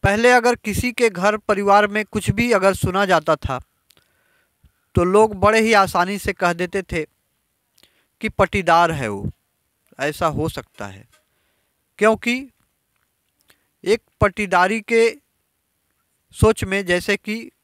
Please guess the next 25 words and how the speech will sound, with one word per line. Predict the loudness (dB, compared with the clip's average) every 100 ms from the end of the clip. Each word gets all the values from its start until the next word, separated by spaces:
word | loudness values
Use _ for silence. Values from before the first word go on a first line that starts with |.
| _ _ _ _ _ _ _
कोई | 0
दो | 4 2
भाइयों | 4 0 2 2 4
या | 4
तीन | 2 -2 -4
भाइयों | -2 0 0
के | -2
बीच | -4 -6 -6
में | -6 -8 -12 _ _ _ _ _ _ _ _ _
कहा | 0 2
जाता | 2 0 0
था | -2 -2
कि | -2 -2
एक | -2 -2 _ -8
सुई | -2 0 0
को, | -2 0 0 0 _ _ _ _ _ _ _ _ _ _ _ _ _ _ _ _ _ _ _
पहले | 0 0 0
का | 2 0
जो | 4 2 2 -4 -20
झोपड़ी | 2 2 4 0
बनाया | 2 2 2 2
जाता | 2 0 -2
था, | -2 -4 -8 _ _ _ _ _
उसके | -4 -2 -2
नीचे | -4 -2 0 0